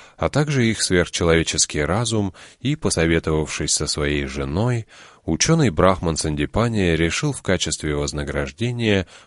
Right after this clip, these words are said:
попросить Кришну и Балараму вернуть его маленького сына, который погиб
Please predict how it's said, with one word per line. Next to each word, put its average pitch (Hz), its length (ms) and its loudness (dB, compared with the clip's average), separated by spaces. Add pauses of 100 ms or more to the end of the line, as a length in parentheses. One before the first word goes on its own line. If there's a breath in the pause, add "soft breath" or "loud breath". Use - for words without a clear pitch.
попросить 82 600 0
Кришну 95 420 0
и 78 60 2
Балараму 92 800 0
вернуть 87 500 -2
его 76 300 0
маленького 78 560 -4
сына, 69 560 -4 (320 loud breath)
который 151 400 2
погиб 82 420 0